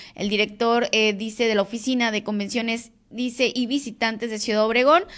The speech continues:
Pero bueno, esto es, esto también es en, esto es en todos lados, ¿eh? En todo el país.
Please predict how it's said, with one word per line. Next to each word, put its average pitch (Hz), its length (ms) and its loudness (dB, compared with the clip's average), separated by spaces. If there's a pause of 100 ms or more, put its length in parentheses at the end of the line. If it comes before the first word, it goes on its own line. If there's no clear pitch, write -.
(160)
Pero 294 120 0
bueno, 320 180 2
esto 320 180 -4
es, 339 120 -4
esto 320 220 0
también 262 320 0
es 294 240 -4
en, 285 260 -4 (180)
esto 208 520 -6
es - 560 -6
en 240 240 -6
todos 247 260 -4
lados, 208 340 -6
¿eh? 196 300 -12 (240)
En - 140 -10
todo 240 160 -2
el 294 80 0
país. 240 520 -2